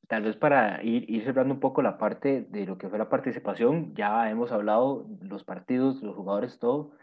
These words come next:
Al final, Costa Rica, como bien mencionamos, queda en el primer, la primera posición. Y la, la gran pregunta, ¿verdad?, que, que se viene es: ¿qué sigue ahora, verdad? Este, la segunda ventana preclasificatoria todavía,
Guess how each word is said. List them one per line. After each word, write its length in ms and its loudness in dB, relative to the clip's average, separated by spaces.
Al 140 -6
final, 340 2
Costa 240 2
Rica, 260 -2
como 180 -4
bien 120 -4
mencionamos, 560 -2
queda 220 2
en 60 0
el 100 -2
primer, 220 -4
la 140 -4
primera 300 -4
posición. 500 2
Y 260 4
la, 380 2
la 160 2
gran 260 2
pregunta, 460 4
¿verdad?, 320 4
que, 460 0
que 80 -8
se 100 -6
viene 340 4
es: 140 0
¿qué 160 2
sigue 220 2
ahora, 400 2
verdad? 320 -2
Este, 640 0
la 160 2
segunda 360 2
ventana 580 2
preclasificatoria 1000 2
todavía, 580 2